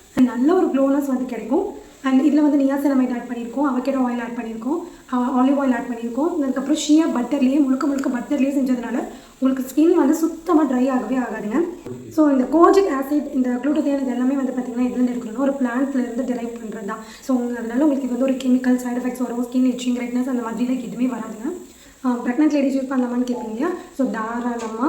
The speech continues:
வந்து யூஸ் பண்ணலாங்க. இதுல ஸ்டீ-, இதுல வந்து hydroquinone, ஸ்டீராய்டு, parabens இந்த மாதிரி எந்த ஒரு கெமிக்கல்ஸுமே இருக்காதுங்க. செவன் to டென் டேஸ் ரிசல்ட்னு சொல்லியிருக்கேன். போட்ட உடனே உங்களுக்கு ரிசல்ட் வரும் அப்படின்னா கண்டிப்பா அதுல ஏதாவது வந்து ஒரு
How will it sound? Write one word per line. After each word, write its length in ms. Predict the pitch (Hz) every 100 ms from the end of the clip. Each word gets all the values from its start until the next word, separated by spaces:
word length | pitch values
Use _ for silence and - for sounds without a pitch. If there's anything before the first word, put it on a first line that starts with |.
| 349
வந்து 160 | 262 247
யூஸ் 160 | 240 -
பண்ணலாங்க. 280 | 233 214 240
இதுல 140 | 233 226
ஸ்டீ-, 160 | 226 269 285
இதுல 140 | 294 285
வந்து 140 | 262 254
hydroquinone, 500 | 240 254 277 254 254
ஸ்டீராய்டு, 360 | - 262 254 254 254
parabens 300 | 247 269 262
இந்த 100 | 311 302
மாதிரி 180 | 269 254 254
எந்த 260 | 330 349 381
ஒரு 80 | 277
கெமிக்கல்ஸுமே 480 | 269 247 254 220 240 277
இருக்காதுங்க. 400 | - 240 208 294 - -
செவன் 240 | 240 247 277
to 80 | -
டென் 140 | 247 240
டேஸ் 180 | 254 240
ரிசல்ட்னு 360 | 233 226 262 240
சொல்லியிருக்கேன். 340 | 226 240 254 269
போட்ட 240 | 302 320 277
உடனே 160 | 269
உங்களுக்கு 240 | 311 262 262
ரிசல்ட் 260 | - 262 247
வரும் 140 | 247
அப்படின்னா 280 | 208 214 311 - - - 269
கண்டிப்பா 280 | 247 254
அதுல 180 | 277 240 233
ஏதாவது 220 | 254 277
வந்து 160 | 247
ஒரு 60 | 311